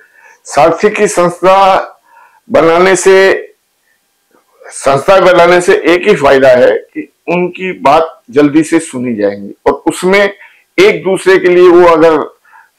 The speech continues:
helpful होते हैं, एक दूसरे को वो अगर सहयोग देते हैं और एक दूसरे के दुख में, दुख सुख में भागीदार बनते हैं और वो कोशिश करते हैं कि अगर हम उन, अ, उनके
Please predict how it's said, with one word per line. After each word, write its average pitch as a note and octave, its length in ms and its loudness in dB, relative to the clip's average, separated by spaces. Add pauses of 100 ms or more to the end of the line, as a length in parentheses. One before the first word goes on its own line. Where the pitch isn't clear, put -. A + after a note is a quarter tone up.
helpful E3+ 400 2
होते C#3 240 0
हैं, A2 320 -6
एक E3+ 240 -2
दूसरे F3+ 260 2
को F3+ 120 0
वो F3 120 4
अगर E3+ 200 2
सहयोग D3 600 0
देते C3+ 240 -2
हैं G#2 160 -14 (460)
और D#3+ 120 2
एक F3+ 220 0
दूसरे F3+ 300 2
के F#3 400 2 (360)
दुख E3+ 220 0
में, F3 220 0
दुख D#3 400 0
सुख - 180 -2
में F3+ 160 0
भागीदार D#3+ 480 2
बनते A#2+ 320 -4
हैं G#2 180 -10 (640)
और - 260 -2 (840)
वो D#3+ 200 2
कोशिश F3+ 440 0
करते F3+ 300 0
हैं F3+ 140 0
कि F#3 60 4
अगर E3+ 220 2
हम E3 200 2
उन, E3+ 160 2
अ, C#3 680 0
उनके F3 240 0